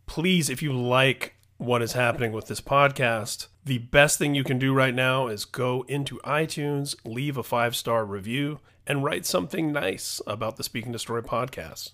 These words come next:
The more reviews we get, the higher the visibility, the more people will discover this podcast. And when we get to a hundred reviews, we're gonna pick someone at random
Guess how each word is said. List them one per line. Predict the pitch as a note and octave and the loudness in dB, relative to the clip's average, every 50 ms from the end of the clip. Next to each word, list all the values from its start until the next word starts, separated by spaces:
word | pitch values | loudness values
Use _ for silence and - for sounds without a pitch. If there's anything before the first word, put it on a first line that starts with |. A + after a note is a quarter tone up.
| _ _ _ _ _ _ _ _ _ | _ _ _ _ _ _ _ _ _
The | - D3 | -2 2
more | D3 C#3 B2+ | 4 4 4
reviews | B2 A2 B2+ D3+ F3+ F3 C3+ | 4 2 0 0 0 0 0
we | D#3+ E3 | 0 -2
get, | C#3 D#3 E3+ G3 - - - - - _ _ _ _ | 2 2 2 2 2 -2 -10 -20 -20 _ _ _ _
the | - A2 | -4 -2
higher | A2+ B2 A#2 A#2+ A#2+ | 2 2 2 2 2
the | A2+ | 0
visibility, | G#2+ A2+ A2 G#2 G#2+ G2+ - D#3+ F3+ G3 F#3 F#3 F#3+ F#3+ F#3+ - - - | -4 -6 -8 -8 -6 0 0 2 4 4 2 2 2 0 -2 -4 -8 -10
the | - | -8
more | A2+ G#2+ A2 G#2+ | -6 -6 -6 -6
people | - B2 A2+ - A2+ G#2+ | -6 -8 -10 -10 -10 -12
will | G2 F#2 | -12 -12
discover | F#2 F#2+ - - - F#3+ F3 D#3+ E3 | -10 -8 -6 -2 2 2 2 2 2
this | D#3 D3+ - | -2 -2 -2
podcast. | - - D3 D3 C#3+ C#3 - D3 D3 D3 C#3+ C#3 - - _ _ | 0 2 2 2 2 2 2 2 2 2 2 0 -4 -12 _ _
And | - A#2+ C3 | 0 2 4
when | C#3+ C#3 | 4 4
we | C3+ C3 | 2 2
get | B2+ E3+ G3+ G#3 | 4 2 2 2
to | - G#3 F3+ | 4 2 2
a | D#3+ | 4
hundred | D3 D3+ D3 C3+ B2 | 4 2 2 0 -2
reviews, | A#2+ A#2 A2 A#2 A2+ A2 G#2+ G#2+ A2 - - | -4 -4 -6 -6 -6 -6 -6 -6 -8 -8 -8
we're | A#2+ G#2+ | -8 -6
gonna | A2 G#2 G#2 G2 | -6 -6 -6 -8
pick | - - - - D#3+ D#3 - | -8 -8 -4 -2 -2 -2 -4
someone | - - - C#3+ C3+ C3+ C#3 C#3+ C3+ | -6 -6 -2 -2 -2 -2 -2 -2 -4
at | A#2 G#2+ B2 B2+ - - | -4 -6 -6 -10 -10 -10
random | B2 A2 G#2+ G2+ G2+ G2 G2 F#2 F#2+ A2 | -8 -8 -6 -6 -8 -8 -10 -10 -10 -12